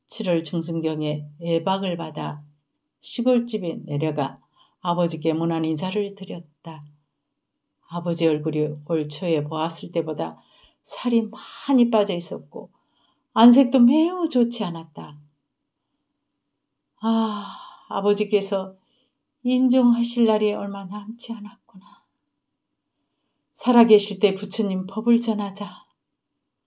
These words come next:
아버지 어깨를 주물러드리면서 반야신경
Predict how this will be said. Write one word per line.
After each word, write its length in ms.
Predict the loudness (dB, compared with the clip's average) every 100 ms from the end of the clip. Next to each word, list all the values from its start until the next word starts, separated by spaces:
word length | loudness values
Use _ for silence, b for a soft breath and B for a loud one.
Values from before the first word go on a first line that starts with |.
| _ _ _ _ _ _ _ _ _ _ _
아버지 460 | 0 2 4 4 4
어깨를 560 | 4 4 2 2 -2 -2
주물러드리면서 1400 | -4 -2 0 0 -2 -6 -6 -6 -6 -6 -4 -6 -8 -20 _ _ _ _ _ _ _ _ -10
반야신경 1040 | -4 -2 0 0 -2 -4 -4 -2 -2 -4